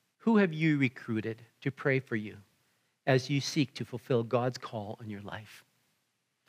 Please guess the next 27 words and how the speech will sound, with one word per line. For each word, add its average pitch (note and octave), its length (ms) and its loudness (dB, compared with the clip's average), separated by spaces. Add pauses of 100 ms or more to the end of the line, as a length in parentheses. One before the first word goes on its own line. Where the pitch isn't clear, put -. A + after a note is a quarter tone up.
(340)
You D#3 100 2
know E3+ 140 4
where E3+ 160 6
God D3+ 280 2
wants D3+ 340 -2
you D3 80 0
to C#3+ 60 -2
serve, C3+ 380 -4 (720)
but E3+ 100 2
have F#3 200 4
you G3 280 4
rallied D#3 520 2
people D#3+ 340 -2
around B2 400 0
you B2+ 160 -6 (440)
and C#3 120 -2
say, D3+ 160 -2
"Would D#3 180 0
you D#3 60 -2
please E3+ 400 -2
pray C3 340 0
for C#3 160 -4
me?" C#3 140 2
and C#3 100 0
be C#3 240 -4
very D#3 300 2
specific - 840 -4